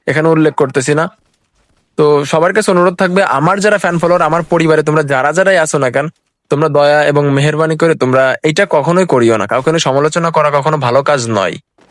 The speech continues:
হ্যাঁ, সে খারাপ ব্যক্তি হইলো, তাকে নিয়ে সমালোচনা আমরা কখনোই করবো না। হ্যাঁ, আলোচ-, আলোচনা করবো, তাকে, তার সাথে পরামর্শ করবো, তার খারাপ দিকটা যাতে সে ছেড়ে দেয়, কিন্তু সমালোচনা কখনোই ভালো দিক না, সমালোচনা অনেকটা খারাপ দিক।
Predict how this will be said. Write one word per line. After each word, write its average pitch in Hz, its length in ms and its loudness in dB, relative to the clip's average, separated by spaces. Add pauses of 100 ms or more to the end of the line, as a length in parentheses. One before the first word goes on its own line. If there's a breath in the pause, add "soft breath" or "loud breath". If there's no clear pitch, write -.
(460)
হ্যাঁ, 190 260 0
সে 185 160 -2
খারাপ 170 260 0
ব্যক্তি 190 320 -2
হইলো, 175 220 2
তাকে 160 200 -2
নিয়ে 185 80 0
সমালোচনা 165 420 0
আমরা 165 160 0
কখনোই 160 320 0
করবো 131 220 0
না। 139 60 -2
হ্যাঁ, 156 140 -2
আলোচ-, 156 260 0
আলোচনা 156 420 0
করবো, 151 320 0 (460)
তাকে, 143 280 -2 (640)
তার 156 100 -2
সাথে 170 200 0
পরামর্শ 156 400 0
করবো, 156 400 2
তার 147 340 0
খারাপ 139 260 -2
দিকটা 143 300 -2
যাতে 139 220 0
সে 139 300 0
ছেড়ে 147 260 0
দেয়, 127 200 0 (340)
কিন্তু 165 180 0
সমালোচনা 170 580 0
কখনোই 170 320 0
ভালো 147 240 0
দিক 143 220 -4
না, 98 200 -2
সমালোচনা 131 460 -2
অনেকটা 131 280 -4
খারাপ 131 200 -2
দিক। 185 200 -4